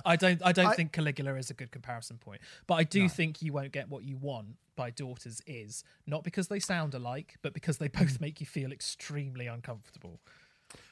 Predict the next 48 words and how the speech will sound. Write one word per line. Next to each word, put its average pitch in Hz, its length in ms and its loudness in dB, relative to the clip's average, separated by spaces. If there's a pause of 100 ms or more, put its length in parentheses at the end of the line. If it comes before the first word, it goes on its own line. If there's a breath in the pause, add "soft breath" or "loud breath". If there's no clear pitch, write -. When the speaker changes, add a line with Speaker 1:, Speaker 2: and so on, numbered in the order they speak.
(160 loud breath)
Speaker 2:
Um, 214 400 2
yeah, 208 300 4
I 202 280 4
actually 143 640 -4
kind 139 280 -2
of, 131 240 -4
I, 151 300 2 (140)
I'm 165 180 4
happy 139 420 -4
to - 160 -6
wallow 117 640 -6 (160)
in 120 200 -8
the 113 140 -10 (140)
filth 117 380 -8
with 107 200 -10
Daughters 117 520 -12 (280 soft breath)
Speaker 1:
Yes. 107 280 -6
Speaker 2:
more 139 320 0
than 120 140 -4
I 120 160 -6
am 113 460 -8
with 113 180 -8
this, 113 340 -12
to 117 60 -16
be 117 120 -10
perfectly 117 440 -12
honest. 113 320 -14
Speaker 1:
True. 107 380 -10
Speaker 2:
Um, 160 80 4 (260)
Speaker 1:
Yes, 170 80 0 (180)
I 135 140 0
agree. 120 220 -6
Speaker 2:
so 175 300 6
Speaker 1:
Which 156 180 0
is 135 80 -2
why 147 200 6
I 131 120 2
think 127 260 -10
You 123 120 -8
Won't 120 160 -8
Get 104 140 -10
What 87 140 -12
You 117 60 -10
Want 110 180 -12
is 117 80 -14
a 113 60 -12
better 101 260 -10
album. 104 300 -14